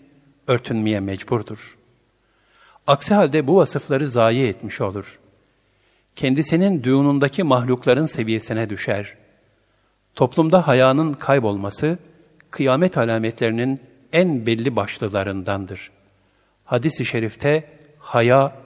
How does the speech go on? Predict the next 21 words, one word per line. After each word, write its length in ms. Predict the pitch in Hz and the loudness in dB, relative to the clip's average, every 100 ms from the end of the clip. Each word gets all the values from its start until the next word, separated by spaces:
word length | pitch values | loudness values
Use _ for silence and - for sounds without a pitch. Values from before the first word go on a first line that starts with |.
| - | -8
imandandır." 920 | 120 107 107 101 98 117 110 101 98 | -4 -2 -2 -2 -4 -4 -4 -12 -12
buyrulur. 640 | 98 90 95 98 - - - _ _ _ _ _ _ _ _ _ _ _ | -10 -10 -10 -14 -16 -20 -20 _ _ _ _ _ _ _ _ _ _ _
Hazreti 440 | _ 131 170 190 196 | _ 0 2 2 4
Adem'le 400 | 135 151 170 120 | 4 4 2 0
Havva, 680 | 117 120 113 127 156 160 - - _ - | -2 -4 0 2 0 -4 -18 -20 _ -18
cennette 540 | 107 135 143 147 - 175 | -6 -2 -2 -4 -4 -4
hemcinsleri 680 | 143 135 123 131 - 135 139 | -2 -2 -2 -4 -4 -2 0
olmadığı 420 | 170 156 113 117 | 0 0 -2 -4
halde 420 | 117 113 123 120 | -2 -2 -2 -4
birbirlerinden 760 | 117 117 113 120 123 123 143 123 | -4 -4 -4 -4 -4 -4 -4 -4
ve 140 | 110 | -2
diğer 200 | 139 175 | 0 0
mahlukattan 800 | 127 117 110 107 - 113 - 117 | 0 -2 -4 -4 -4 -6 -4 -4
haya 360 | 98 101 101 107 | -4 -4 -4 -4
ettiler. 520 | 101 - 104 101 - _ _ _ _ _ _ _ _ | -8 -10 -10 -10 -12 _ _ _ _ _ _ _ _
Telaş 380 | - 127 175 - | -2 2 2 0
içinde 380 | 143 135 131 147 | -6 -4 -2 -2
mevcut 400 | 123 123 160 - | -2 -2 -4 -4
yapraklarla 600 | 117 127 117 135 127 120 | -4 -2 -2 -2 -2 -2
örtünmeye 600 | 120 113 - 110 107 110 | -4 -6 -6 -6 -4 -6
çalıştılar. 640 | - 104 - - 104 101 | -8 -12 -12 -10 -10 -12